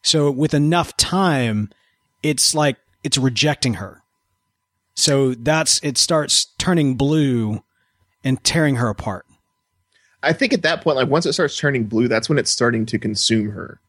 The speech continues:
Speaker 2: right? And I think that's, but I, what, what I, what I don't know is,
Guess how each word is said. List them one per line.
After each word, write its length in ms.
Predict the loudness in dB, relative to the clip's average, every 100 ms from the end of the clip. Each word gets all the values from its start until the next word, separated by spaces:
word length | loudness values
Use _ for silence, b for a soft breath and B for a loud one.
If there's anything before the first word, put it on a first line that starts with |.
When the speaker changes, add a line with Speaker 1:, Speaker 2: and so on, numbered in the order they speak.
| _
Speaker 2:
right? 360 | -4 0 0 0 b b b b
And 220 | 0 2 2
I 100 | 0
think 200 | 0 0
that's, 460 | 0 2 0 -2 -6 _ _ _
but 120 | 0
I, 20 |
what, 220 | 0 0 2
what 100 | 0
I, 80 |
what 180 | 0 0
I 40 | 0
don't 280 | 2 0 0
know 220 | 0 2
is, 320 | 2 0 0